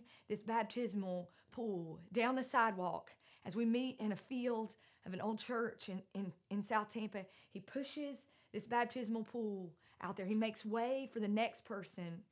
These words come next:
as we, as we baptize another young woman who's ready and willing and excited about following Jesus. Good news of great joy.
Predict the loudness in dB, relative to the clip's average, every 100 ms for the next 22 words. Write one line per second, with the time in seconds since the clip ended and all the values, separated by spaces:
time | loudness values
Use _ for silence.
0 | _ _ _ _ _ -4 -2 -2 -4 -14
1 | -4 -2 4 4 4 2 0 2 0 -8
2 | -16 -6 0 2 2 2 0 -2 -4 -4
3 | -4 -6 -6 -4 -2 -2 -2 -6 -12 -18
4 | -6 -4 0 2 2 0 -2 -4 -6 -6
5 | -6 -4 -2 -2 -4 -6 -6 -4 -6 -8
6 | -10 -14 -16 -16 -16 -20 -20 _ _ _
7 | _ _ _ _ -8 -2 0 2 0 -2
8 | -10 _ _ _ 0 2 2 0 -2 -6
9 | -12 _ _ -10 -6 -4 -6 -8 -12 -8
10 | -8 -10 -14 -12 -10